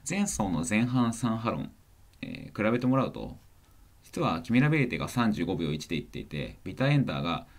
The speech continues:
まあ、やや重だったこともあるにしろ三十七秒六、二秒五キメラベリテの方が最初の六百メートル速いですので、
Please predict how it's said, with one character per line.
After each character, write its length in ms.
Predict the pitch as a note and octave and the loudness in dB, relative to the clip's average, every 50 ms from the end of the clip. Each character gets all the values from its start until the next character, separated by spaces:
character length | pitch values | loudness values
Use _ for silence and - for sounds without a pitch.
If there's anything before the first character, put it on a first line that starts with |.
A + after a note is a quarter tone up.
| - - - - | -20 -20 -18 -8
ま 100 | - B2 | -2 0
あ、 40 | A#2 | 4
や 120 | A#2 A#2+ | 4 6
や 100 | C3 D3 | 6 4
重 100 | E3+ F3 | 4 2
だ 60 | F#3 G#3+ | -2 -2
っ 60 | G#3 | -2
た 80 | - C#3+ | -2 -2
こ 80 | B2 | -2
と 60 | A#2 F2+ | -2 -4
も 80 | - - | -4 -2
あ 100 | - D3 | -2 -2
る 100 | F#3 F#3+ | 0 0
に 100 | E3+ C#3 | 0 0
し 140 | B2 - - | 0 0 -2
ろ 180 | A2+ G#2+ F2+ D#2 | -2 -2 -2 -2
三 240 | - - C#3+ D#3 A#2+ | 0 2 2 2 2
十 100 | G2 F2 | 2 0
七 200 | F2 F#2 G2 E2 | 0 -2 -2 -2
秒 160 | D#2+ C#2+ C#2 | -2 -2 -2
六、 340 | C2+ C#2+ - - A#2+ B2 - - - - - - - - | -4 -4 -6 -6 -8 -8 -8 -12 -20 -20 -20 -20 -10 -2
二 200 | - G#2+ D#3+ G#3 | 2 4 4 4
秒 220 | G#3 G3 D#3 A2+ F2+ | 6 6 4 4 4
五 220 | - G#2 G2+ D#2+ | 4 0 0 0
キ 140 | - - A2 | 0 0 0
メ 80 | G#2+ | 2
ラ 100 | G#2+ G#2+ | 2 2
ベ 200 | G#2 G#2 G2 F#2 | 2 0 0 0
リ 200 | - - G#2+ G2+ | 0 0 0 0
テ 100 | G2 F2 | 0 0
の 80 | E2 E2 | -2 -4
方 60 | - | -4
が 160 | - - - - - - - - - - - | -6 -10 -12 -16 -18 -20 -20 -20 -20 -20 -16
最 220 | - - A2+ G#2+ | -8 -4 -2 -2
初 140 | G#2+ - A2 | -2 0 0
の 100 | G#2+ G#2 | 0 0
六 140 | G#2 - - | 0 -2 -4
百 100 | G2 F#2 | -4 -6
メ 40 | F#2+ | -6
ー 20 | E2+ | -6
ト 80 | F#2 | -8
ル 60 | F2+ | -10
速 240 | - - - A2 B2 | -8 -2 0 2 2
い 60 | A#2 | 2
で 80 | D#2 - | 2 0
す 120 | - - | -4 -8
の 80 | - - | -10 -10
で、 200 | C#2+ C#2 - - | -8 -10 -10 -12